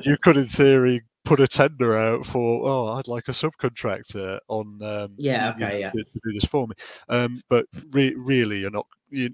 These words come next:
Speaker 1: you're not gonna do that in practicality, um, ninety percent of the time. Um, you, ninety percent
Speaker 2: So why,
Speaker 1: of the
Speaker 2: so
Speaker 1: time,
Speaker 2: why would,
Speaker 1: probably.
Speaker 2: why would a private, why would a private company do a tender? What would be the,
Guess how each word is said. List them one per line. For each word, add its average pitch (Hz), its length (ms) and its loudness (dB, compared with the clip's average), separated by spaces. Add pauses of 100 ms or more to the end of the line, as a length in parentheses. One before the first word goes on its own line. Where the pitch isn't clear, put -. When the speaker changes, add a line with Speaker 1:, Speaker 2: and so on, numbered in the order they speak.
Speaker 1:
you're 113 100 -6
not 123 120 -4
gonna 107 140 -8
do 104 180 -6
that 98 180 -8
in 92 80 -16
practicality, 92 1000 -10
um, 98 460 -10 (240)
ninety 92 320 -10
percent - 380 -8
of 90 60 -20
the 85 60 -16
time. 90 400 -6 (220)
Um, 92 440 -8
you, 196 120 -8 (140)
ninety 196 220 -4
percent 220 140 0
Speaker 2:
So 247 100 2
why, 269 80 -2
Speaker 1:
of 196 60 -10
the 175 40 -10
Speaker 2:
so - 120 0
Speaker 1:
time, 208 100 2
Speaker 2:
why 254 80 -2
would, 226 80 -2
Speaker 1:
probably. 208 220 -4
Speaker 2:
why 254 100 -2
would 240 180 -2
a 254 40 -6
private, - 520 -10
why 147 260 -4
would 165 220 -2
a 147 40 -4
private 143 380 -8
company - 640 -10 (440)
do 113 160 6
a 95 40 -6
tender? 92 460 -8 (1300)
What 139 240 -2
would 143 180 -6
be 135 80 4
the, 123 220 -2